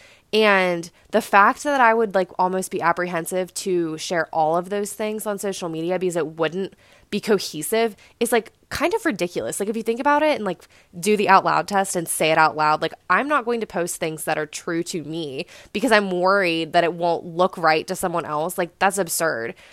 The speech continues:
because then you're, like, not really being authentic to yourself. And then what's the freaking point of having a social media if you're not using it to, like, portray your life? Like, isn't that the whole point, is, like, to give people,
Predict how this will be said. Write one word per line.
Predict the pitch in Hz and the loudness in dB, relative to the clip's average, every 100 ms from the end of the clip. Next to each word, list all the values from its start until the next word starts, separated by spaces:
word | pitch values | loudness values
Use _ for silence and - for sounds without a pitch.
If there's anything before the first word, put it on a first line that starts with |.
| - | -12
because | 220 233 | -8 0
then | 285 | 0
you're, | 294 | 2
like, | 285 262 | 0 -2
not | 208 202 214 202 - - | 0 2 4 2 -2 -4
really | 208 202 | 0 0
being | 185 190 | 0 0
authentic | 175 180 190 190 - | 0 0 -2 -4 -4
to | |
yourself. | 185 160 - 170 156 | -4 -2 2 2 2
And | 165 | -2
then | 165 156 - | -6 -6 -8
what's | 175 202 - | 0 0 0
the | 208 | -2
freaking | 190 185 | -2 -4
point | 175 185 | -2 -2
of | 180 | 2
having | 170 165 | 0 0
a | |
social | 160 175 160 | -4 -4 -6
media | 151 160 156 151 135 | -8 -4 -2 0 0
if | 156 | -2
you're | 156 | -4
not | 156 156 151 151 - _ _ _ _ _ _ _ _ | -2 2 4 2 -2 _ _ _ _ _ _ _ _
using | 208 262 294 202 | 2 4 4 4
it | 180 - | 4 2
to, | - | 4
like, | 175 160 _ _ - | 4 2 _ _ -4
portray | 208 185 - 185 170 165 156 156 _ _ - | 0 0 0 2 4 2 0 -6 _ _ -6
your | 180 | 0
life? | 175 165 110 | 4 4 2
Like, | 180 - | -4 -2
isn't | 196 220 | -2 2
that | 220 | 2
the | 214 | 0
whole | 185 185 | -4 -4
point, | - 165 170 | -4 -4 -2
is, | 160 | -4
like, | 160 156 | -6 -8
to | |
give | 165 156 | -6 -6
people, | - 160 151 147 | -6 -8 -6 -6